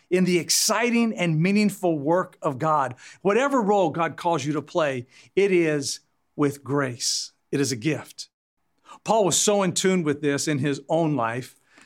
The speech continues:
Let's continue Ephesians chapter three, verse eight. He said, "Although I am less than the least of all of Lord's people, this grace was given to me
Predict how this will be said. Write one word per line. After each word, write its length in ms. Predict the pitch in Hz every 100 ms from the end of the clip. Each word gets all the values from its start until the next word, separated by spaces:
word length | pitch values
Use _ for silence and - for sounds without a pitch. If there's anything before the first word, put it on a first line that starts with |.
| -
Let's 160 | 170 170
continue 400 | 165 185 170 151
Ephesians 380 | 139 175 156 -
chapter 280 | 160 147
three, 420 | 139 151 147 131 - _ _ _ -
verse 260 | 156 151 -
eight. 380 | 147 135 139 - _ _
He 120 | 196
said, 380 | 185 208 170 131 _ _ _
"Although 400 | 190 226 247 220
I 160 | 180 214
am 160 | 196 160
less 260 | 185 208
than 160 | - 185
the 100 | 147
least 280 | 170 185 160
of 100 | 147
all 260 | 165 180
of 120 | 143
Lord's 320 | 131 165 175 -
people, 520 | - 196 226 220 220 _ _ _ _ _ _ -
this 240 | 190 220
grace 300 | 220 208 208
was 120 | 160
given 340 | 120 185 185 175
to 140 | 160
me 440 | 147 180 151 117